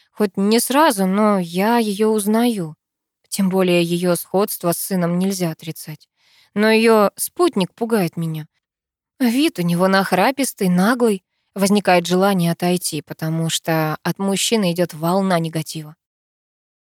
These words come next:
"Люд, естественно, она не против", говорит её спутник, глядя на меня из-под лобья.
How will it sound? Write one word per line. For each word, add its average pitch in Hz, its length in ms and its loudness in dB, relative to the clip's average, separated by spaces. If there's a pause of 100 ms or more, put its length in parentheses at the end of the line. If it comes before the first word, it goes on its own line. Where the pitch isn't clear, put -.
(120)
"Люд, 196 420 2
естественно, 240 880 2
она 220 180 4
не 226 120 2
против", 180 460 2 (340)
говорит 160 400 -4
её 165 240 -2
спутник, 180 460 -4
глядя 170 360 0
на 170 100 2
меня 170 260 0
из-под 185 300 -4
лобья. 160 340 -12